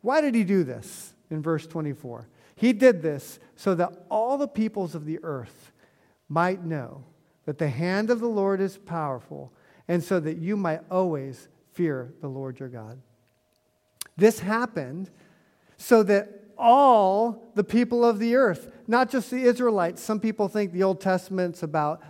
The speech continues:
a territorial God who only cares about the people of Israel. No. That's the notion in the day that this God belonged to this land, and God is exploding that because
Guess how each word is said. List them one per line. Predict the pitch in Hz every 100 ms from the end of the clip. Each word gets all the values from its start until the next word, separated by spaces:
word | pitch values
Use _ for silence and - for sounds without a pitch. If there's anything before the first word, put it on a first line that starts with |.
| -
a |
territorial | 156 - 175 165 - 170 160 151
God | 147 135
who | 139
only | 147 143
cares | - 139 135
about | 131 127 123 - - -
the | -
people | 147 160 156 139
of |
Israel. | 131 127 127
No. | 160 285 359 180 120 - _ _ _ _ _ _ _ _ _ _ _ _ _ _ _
That's | 190 240 240
the | - 220
notion | 220 226 247 277 226
in | 202 185
the |
day | 156 190 226 220 160
that | 156 160 - _ _
this | 160 190 226
God | 226 196 196
belonged | 170 180 180
to | 175
this | 151 185 160
land, | 165 214 226 175
and | 160
God | 160 196 190
is | 160 - - _ _ -
exploding | 180 - - _ 262 285 254 202
that | 165 151
because | 170 214 196